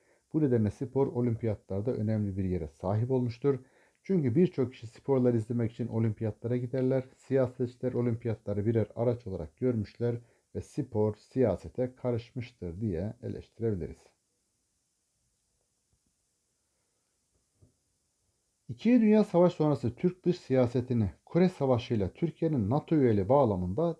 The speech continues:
değerlendiriniz. İkinci Dünya Savaşı sonrasında Türkiye, Amerika ile olan ilişkilerini korumak ve de güçlendirmek için çeşitli çalışmalara başvurmuştur. Amaç, Amerika'nın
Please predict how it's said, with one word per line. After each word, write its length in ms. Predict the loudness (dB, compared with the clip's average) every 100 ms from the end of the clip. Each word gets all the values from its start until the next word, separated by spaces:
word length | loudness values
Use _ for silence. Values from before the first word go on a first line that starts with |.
| 2
değerlendiriniz. 840 | 4 4 0 -4 -8 -12 -16 -20 _ _ _ _ _ _ _ _ _ _ _ _ _ _ _ _ _ -10
İkinci 320 | 0 4 6
Dünya 240 | 6 6
Savaşı 320 | 6 6 6
sonrasında 480 | 4 2 2 0 -6
Türkiye, 440 | -2 -2 0 0 2
Amerika 480 | 2 2 0 2
ile 80 | 2
olan 200 | 4 2
ilişkilerini 500 | 0 -2 -4 -4 -4
korumak 460 | -4 -2 -2 -2 -6 _ -2
ve 120 | -2
de 60 |
güçlendirmek 840 | -2 -8 -8 -2 0 0 0 -2 -2
için 200 | -8 -6
çeşitli 560 | -2 -4 -4 -10 -10
çalışmalara 560 | -4 -6 -6 -8 -8 -8
başvurmuştur. 760 | -12 -14 -18 -18 -18 -20 -20 _ _
Amaç, 360 | -6 -4 -6 -10 _ _ _ _ -4
Amerika'nın 640 | 2 4 2 0 0 -2